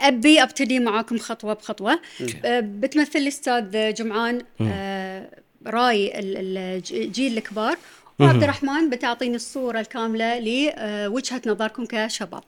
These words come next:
Speaker 2: حلو.
Speaker 3: مهم.
Speaker 1: زين، أنا في البداية أبي أعرف، أستاذ، بدايتك، بداية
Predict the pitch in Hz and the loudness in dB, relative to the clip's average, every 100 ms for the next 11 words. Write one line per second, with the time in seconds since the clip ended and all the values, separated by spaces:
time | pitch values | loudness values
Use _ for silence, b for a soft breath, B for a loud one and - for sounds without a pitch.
0 | - 123 127 113 104 196 - 311 320 302 | -10 -4 -2 -2 -4 -2 4 6 6 2
1 | 285 302 302 302 311 - 262 220 269 269 | 0 2 2 0 -4 -8 -6 -4 -2 0
2 | 233 226 247 226 - 254 226 B B B | 0 0 -2 -4 0 0 -2 B B B
3 | 202 226 247 294 349 349 359 370 - 208 | -2 2 6 6 6 4 0 0 -6 -2
4 | 220 262 349 | 4 6 6